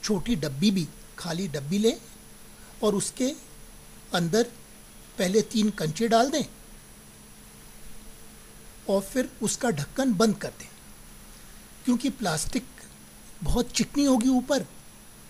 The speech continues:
तो घर्षण बढ़ाने के लिए उसमें कागज़ की पट्टी चिपका दें उसके ऊपर। इस डिब्बी को भी अगर आप किसी ढलान पे रखेंगे, तो वो भी एक बहुत ही मनमोहक तरीके से पलटी खाती हुई नीचे आएगी।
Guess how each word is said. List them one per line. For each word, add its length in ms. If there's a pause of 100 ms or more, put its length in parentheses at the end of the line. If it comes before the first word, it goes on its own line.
तो 200 (160)
घर्षण 440
बढ़ाने 420
के 160
लिए 260 (420)
उसमें 400
कागज़ 360
की 100
पट्टी 460 (160)
चिपका 320
दें 200
उसके 240
ऊपर। 220 (840)
इस 260 (140)
डिब्बी 260
को 180
भी 220 (120)
अगर 220
आप 220
किसी 300
ढलान 400
पे 120
रखेंगे, 480 (840)
तो 60
वो 240
भी 280 (380)
एक 240
बहुत 380
ही 80
मनमोहक 560
तरीके 440
से 220 (600)
पलटी 300
खाती 380
हुई 200 (220)
नीचे 300
आएगी। 340